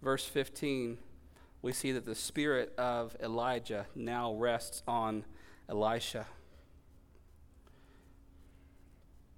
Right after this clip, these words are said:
As they cross the river in verse nine, Elijah asks Elijah, "What shall I do for you?" And Elisha says, verse nine, "Please let there be a double portion of your spirit on me."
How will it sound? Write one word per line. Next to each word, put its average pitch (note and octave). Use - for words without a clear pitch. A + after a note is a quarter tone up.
As B2+
they B2+
cross D3
the C3
river C3
in A2+
verse B2
nine, B2
Elijah A#2+
asks A#2+
Elijah, B2
"What -
shall C3+
I A#2+
do C#3
for A#2
you?" G2+
And A#2
Elisha B2+
says, A#2
verse B2
nine, A#2
"Please C3+
let A#2+
there A#2+
be A#2+
a A2
double A#2+
portion B2+
of A#2+
your A2
spirit B2+
on A2
me." A#2+